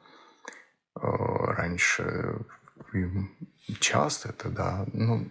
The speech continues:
это все равно приводило к горечи. Вот меня, эгоиста, это приводило к горечи. Генетического эгоиста. Как же тогда быть? И тут я... Приходит время не просто так,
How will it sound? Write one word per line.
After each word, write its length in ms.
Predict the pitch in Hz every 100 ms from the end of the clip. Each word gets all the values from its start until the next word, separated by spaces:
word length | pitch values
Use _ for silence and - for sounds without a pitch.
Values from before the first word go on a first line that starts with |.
| -
это 160 | 104
все 200 | 110 -
равно 160 | 117 135
приводило 500 | 101 92 90 110 101
к 100 | 92
горечи. 680 | - 107 98 107 - 113 - -
Вот 220 | 95 - - - - -
меня, 360 | 104 107 127 90
эгоиста, 680 | 82 95 101 156 - -
это 120 | 85 87
приводило 600 | 90 87 82 101 107 95
к 60 |
горечи. 560 | - 110 104 - - - - _ _ _ _ _ _ _ -
Генетического 760 | 80 76 - 95 - - -
эгоиста. 480 | - 107 110 - 107
Как 360 | - 95 80 -
же 160 | -
тогда 420 | 107 110 - 127 123
быть? 360 | - - - - _ - - _ - - - - _ - - - - - - -
И 100 | 104
тут 240 | 160 160 -
я... 500 | 107 113 110 104 95 - _ _ _ _ _ _ - -
Приходит 560 | - - - 98 82 -
время 300 | 92 104 90
не 140 | 85
просто 420 | 85 117 113 - -
так, 420 | - - -